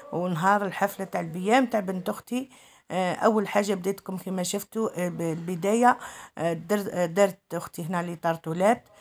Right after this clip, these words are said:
آه، درت، آه، العجينه، يعني ان شاء الله في الايام القادمه راح نديرها لكم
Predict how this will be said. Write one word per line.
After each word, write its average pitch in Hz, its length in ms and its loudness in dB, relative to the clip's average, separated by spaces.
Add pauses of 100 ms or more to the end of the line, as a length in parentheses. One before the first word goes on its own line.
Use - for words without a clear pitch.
(280)
آه، 156 120 0
درت، 175 500 0
آه، 147 640 -2
العجينه، 170 680 -4
يعني 175 240 -2
ان 170 60 -4
شاء 208 180 4
الله 180 100 -2
في - 140 -8
الايام 185 240 -2
القادمه 196 540 -2
راح 220 160 -2
نديرها 185 320 -2
لكم 185 320 -6